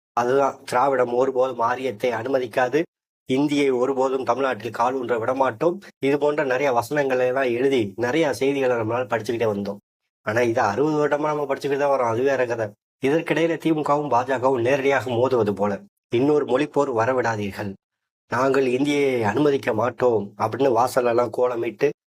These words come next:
அமைச்சர் அன்பில் மகேஷ் பொய்யாமொழி ஒரு பக்கம், அவன் இணையதளத்துல "கெட் அவுட் மோடி" என்று எழுதிக்கிட்டு, அந்த பக்கம் அண்ணாமலை என்னன்னா, "நீ கெட் அவுட் மோடின்னு சொல்லி பாரு, ஏய், நீ சொல்லி பாருடா,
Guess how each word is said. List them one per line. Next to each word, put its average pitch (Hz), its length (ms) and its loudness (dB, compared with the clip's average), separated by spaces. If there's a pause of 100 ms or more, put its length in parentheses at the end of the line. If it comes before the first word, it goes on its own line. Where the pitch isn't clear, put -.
(160)
அமைச்சர் 113 360 0
அன்பில் 117 260 0
மகேஷ் 120 320 -2
பொய்யாமொழி 120 460 2
ஒரு 117 200 -2
பக்கம், 131 360 0 (440)
அவன் 117 440 0
இணையதளத்துல 127 680 2 (200)
"கெட் 113 260 0
அவுட் 113 180 0
மோடி" 131 340 2
என்று 110 320 0 (280)
எழுதிக்கிட்டு, 123 520 -2 (180)
அந்த 131 240 0
பக்கம் 123 280 0
அண்ணாமலை 131 400 0
என்னன்னா, 127 240 0
"நீ 135 120 0
கெட் 117 260 0
அவுட் 170 180 -2
மோடின்னு 147 320 0
சொல்லி 139 220 0
பாரு, 127 320 -2
ஏய், 147 140 -2 (160)
நீ 139 140 0
சொல்லி 117 300 0
பாருடா, 117 360 -2